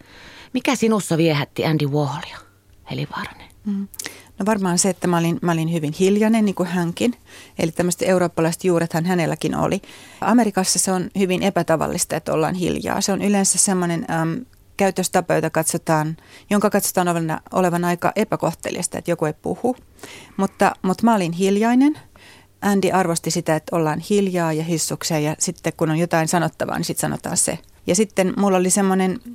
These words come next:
Speaker 2: huumorintaju, jota mä käytän erityisesti englannin kielessä ja mä sain aina tämän Stuartin nauramaan aivan kauheasti. Ja, ja tämä, tämä, eli Andyn, Andy Warholin parhaan ystävän sain aina nauraa hekottamaan siellä limusiinissa, kun me siellä ajeltiin. Ja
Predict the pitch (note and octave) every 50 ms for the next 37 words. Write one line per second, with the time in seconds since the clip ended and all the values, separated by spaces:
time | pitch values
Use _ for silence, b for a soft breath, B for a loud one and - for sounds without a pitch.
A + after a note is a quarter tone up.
0 | - - - - - - F#3 F#3 F#3+ G#3 A3+ B3+ A#3+ - A#3 A3 G#3+ F#3+ F3+ F3
1 | F#3 F#3 F3+ F3 F#3 F3+ F3 F3+ E3+ F#3 F3+ F3 E3+ E3+ E3+ - - E3+ D#3+ D#3+
2 | - - F#3 F#3+ - - - - F#3+ - - - - - F3+ B B B B B
3 | B B B B - E3+ E3+ F3 - F3+ E3+ E3 - F#3 F3+ E3 D#3 - D3+ D#3
4 | D#3+ D#3+ - - E3+ D#3 C#3+ - E3 E3 E3 D#3+ D#3 E3 E3 E3 E3 E3 E3 E3
5 | F3 F#3 - F3+ E3+ E3+ F3+ G3 G#3 G#3 - - - A3 B B B B B B
6 | B B - F3 F3+ F3 E3+ E3+ E3 - - - F#3 F3 E3+ - G3 F#3+ F#3+ F3+
7 | F3 - - - - - - - - - - F3+ F#3 F3+ F3 - - - - F3
8 | E3 - - - - F3 F3 F3 F#3 F#3+ F#3 - - _ - - - F#3 F#3+ F#3
9 | F3+ F3+ F3 F#3 F#3 F#3 G3 F#3+ F#3+ F3 F3 F3 D#3+ D#3 D#3+ D#3+ - - - C#3+
10 | E3+ F3 D3+ D#3 D3 D3+ C#3+ - - B3+ - F#3+ G#3 G3 F3+ F3 D#3+ E3 D#3+ D3
11 | - - - - - - - D#3+ F3 - D#3+ - - F3+ - - - F3+ F3+ F3
12 | E3+ F3 - G3 - G#3 A3+ - - F#3+ - F3+ F#3+ F#3+ G#3 F#3+ F#3 F#3+ F#3 F#3
13 | F#3 F3+ - F#3+ F#3 F3+ F#3 F3+ F3